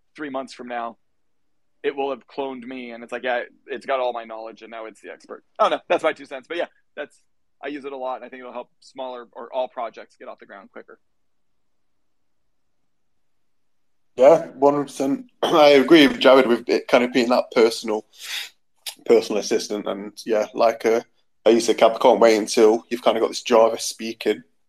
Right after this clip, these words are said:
Speaker 2: type A I to agree with. Uh, I think A I is, like, the secret sauce that kind of spi-, is gonna be spicing up the whole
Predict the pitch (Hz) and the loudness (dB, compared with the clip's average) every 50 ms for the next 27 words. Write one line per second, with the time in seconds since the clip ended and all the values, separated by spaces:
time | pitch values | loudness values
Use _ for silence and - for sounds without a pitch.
0 | - - - 123 117 120 - - 113 120 120 120 123 120 120 - 127 113 - 117 | -6 0 4 4 4 4 4 0 0 2 4 4 2 2 0 0 -2 -2 -2 -2
1 | 107 110 113 120 131 127 - - - - - - - - - - - _ _ - | -2 0 0 0 0 0 -4 -8 -20 -20 -20 -20 -20 -20 -20 -20 -20 _ _ 0
2 | - 120 123 127 131 127 123 - 160 - - 131 139 143 143 135 135 123 139 131 | 4 6 8 8 8 6 6 4 2 4 6 6 8 8 8 6 6 4 4 4
3 | 117 - 123 - - 131 120 - - 120 - - - 131 123 147 160 156 - - | 4 2 0 -4 -4 -4 -4 -4 -4 -8 -6 -4 0 2 4 4 4 2 -2 -10
4 | - - - - 135 123 247 - - - 127 120 - 127 123 - - - 131 120 | -12 -8 -2 0 0 0 -2 -4 -2 0 2 2 2 0 -2 -6 -4 -2 -2 -2
5 | 120 117 117 - - - 113 113 117 - 127 - - - - 113 113 113 113 - | -2 -2 -8 -6 -2 0 2 2 2 0 -2 -8 -8 -4 -2 0 0 0 -2 -6